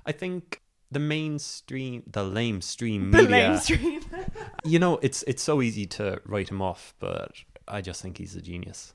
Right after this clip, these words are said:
Speaker 2: Mm.
Speaker 1: I, I enjoy everything that he does.
Speaker 2: Yeah, I, I enjoyed the Pusha T album and I enjoyed the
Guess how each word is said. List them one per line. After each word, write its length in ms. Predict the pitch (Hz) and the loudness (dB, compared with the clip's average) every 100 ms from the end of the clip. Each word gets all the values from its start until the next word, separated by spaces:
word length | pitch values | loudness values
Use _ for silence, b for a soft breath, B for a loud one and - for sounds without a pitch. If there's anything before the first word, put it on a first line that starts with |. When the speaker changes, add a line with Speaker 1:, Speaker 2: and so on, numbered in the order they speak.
| - | 2
Speaker 2:
Mm. 500 | 240 240 233 220 202 - | 4 6 8 6 4 0
Speaker 1:
I, 180 | 117 - | -6 -2
I 60 | 113 | 0
enjoy 280 | 110 101 95 | 2 2 0
everything 400 | 92 98 95 90 | -2 -4 -6 -8
that 100 | 85 | -6
he 60 | - | -8
does. 220 | - - B B B B B | -8 -14 B B B B B
Speaker 2:
Yeah, 340 | 269 277 277 262 | 4 8 10 8
I, 520 | - 277 311 311 302 - _ _ - 214 - | 10 10 10 6 4 0 _ _ -12 -12 4
I 140 | 185 254 285 - | 8 8 6 4
enjoyed 600 | 262 233 240 254 269 247 - | 4 10 12 12 8 2 -4
the 80 | |
Pusha 280 | 233 240 - | 2 4 2
T 180 | - 214 | 0 2
album 400 | 196 185 175 170 - | 6 4 2 -4 -2
and 80 | 185 | 0
I 40 | |
enjoyed 680 | 180 185 180 185 180 180 180 - | 0 0 2 4 4 4 0 -2
the 200 | 175 175 | 0 0